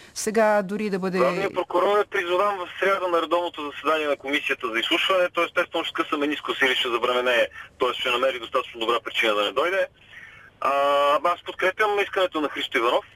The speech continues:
Speaker 2: А, под-, имайте предвид, че подобно заседание е безпрецедентно в най-новата ни история. А, предполагам, знаете, че аз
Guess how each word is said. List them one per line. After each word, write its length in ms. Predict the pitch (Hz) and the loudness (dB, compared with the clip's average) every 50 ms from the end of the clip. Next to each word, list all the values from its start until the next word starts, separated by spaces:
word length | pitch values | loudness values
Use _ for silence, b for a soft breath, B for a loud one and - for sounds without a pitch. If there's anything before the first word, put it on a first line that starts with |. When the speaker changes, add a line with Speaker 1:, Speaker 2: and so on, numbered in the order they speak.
| - | -2
Speaker 2:
А, 140 | - 226 - | 0 0 0
под-, 220 | - - 302 277 | -2 -6 -14 -6
имайте 300 | 330 392 440 440 - 453 | -4 -2 -2 0 0 -2
предвид, 340 | - - 175 160 165 214 - | 0 0 -2 0 0 -2 0
че 100 | - - | 0 -2
подобно 360 | - - 180 294 175 185 226 226 208 208 190 | -2 -2 -2 0 0 0 0 -2 -4 -4 -4
заседание 380 | - 190 180 190 208 202 208 | -2 -2 0 0 0 0 0
е 40 | 190 | -2
безпрецедентно 680 | 175 170 - - 165 - - - 151 175 180 - - 170 | -2 -4 -4 -6 -8 -8 -6 -4 -2 -2 -2 -2 -6 -6
в 60 | - | -2
най-новата 460 | 175 165 165 165 160 156 147 - 151 | 0 0 2 2 2 0 0 -2 -4
ни 100 | 143 139 | -4 -4
история. 340 | 123 - - 135 123 113 107 - B B B B B B B | -6 -4 -2 -2 0 0 -2 -4 B B B B B B B
А, 140 | - 135 131 - | -2 -2 0 -2
предполагам, 360 | - 139 - - 196 214 214 180 | -4 -8 -2 0 0 0 2 2
знаете, 240 | 196 214 214 - - | 2 0 0 0 -2
че 100 | - 202 | -2 -2
аз 80 | 208 | -2